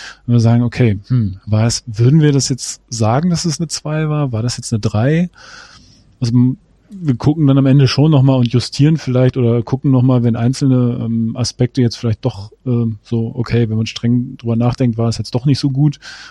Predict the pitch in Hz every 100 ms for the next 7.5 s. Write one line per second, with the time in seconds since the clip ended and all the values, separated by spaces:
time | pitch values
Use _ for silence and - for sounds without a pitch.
0 | _ _ - 120 127 143 131 - 139 -
1 | 131 135 120 113 117 117 117 113 120 117
2 | 104 127 131 120 120 117 117 123 120 120
3 | 120 113 - _ - - _ 113 117 107
4 | 117 127 117 117 - - 139 156 143 135
5 | 139 139 139 - - - - _ _ _
6 | 117 113 107 123 147 123 131 - 156 147
7 | - - 151 147 -